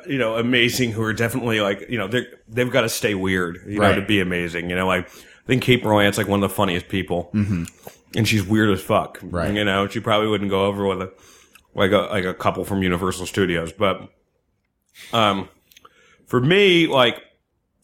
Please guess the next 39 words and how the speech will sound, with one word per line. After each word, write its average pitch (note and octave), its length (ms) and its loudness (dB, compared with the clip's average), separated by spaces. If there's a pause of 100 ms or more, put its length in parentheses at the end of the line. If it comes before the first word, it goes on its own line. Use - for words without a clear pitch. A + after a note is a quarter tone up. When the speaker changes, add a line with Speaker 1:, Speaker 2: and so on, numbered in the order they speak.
(100)
Speaker 1:
I C3 120 4
look C#3+ 180 4
at C#3 80 2
it A#2+ 140 4
as, A2 360 -2 (560)
uh, A#2 60 0
in, A2 400 0
s-, - 280 -6
for C3+ 140 -4
my C3+ 300 4
own B2+ 140 4
act, G2+ 340 0
where A2 100 2
I'm G2+ 120 0
like, G2 300 -4 (800)
well, D3 280 2
you D#3+ 100 2
know, G#2+ 320 2 (520)
I, C3 100 2
if C#3 120 0
I D#3 120 4
can't G3+ 340 0
explain F3 420 2
some C#3 180 -2
of B2+ 60 -2
these A#2+ 200 -2
ideas A2 560 0
to - 140 -2
everybody, G#2 640 0
Speaker 2:
Right. F2+ 240 -4 (380)
Speaker 1:
then A2+ 360 0
there's A2+ 220 0
probably D#3 640 -2 (340)
a A#2+ 200 -4
problem G#2 600 2
there, F2 360 -12 (140)
you A2+ 120 -2
know? A2 280 2
Speaker 2:
Right. F2+ 300 -4